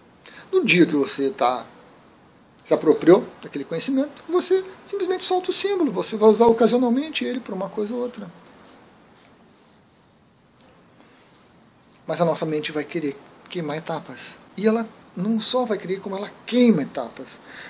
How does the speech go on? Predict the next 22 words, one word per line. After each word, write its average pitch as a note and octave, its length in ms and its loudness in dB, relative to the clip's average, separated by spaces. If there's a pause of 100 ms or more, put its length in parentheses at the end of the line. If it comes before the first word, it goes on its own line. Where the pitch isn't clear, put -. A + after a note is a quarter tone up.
(100)
Tem A#3+ 100 -2
pessoas A3+ 300 2
que - 100 -6
fazem G3 260 4
o F#3+ 40 -2
nível F#3+ 220 -2
um G3+ 200 -2
na G3+ 120 -4
sexta, A#3 440 -2
nível G3+ 200 -2
dois F3+ 200 4
no G#3+ 100 -2
sábado, G#3 380 2
nível F3+ 200 -2
três F3+ 200 0
no F3+ 160 -2
domingo, F#3+ 180 -2
se - 100 -6
torna G3 220 0
mestre F3+ 360 0
na F3+ 120 -4
segunda. F#3+ 480 -4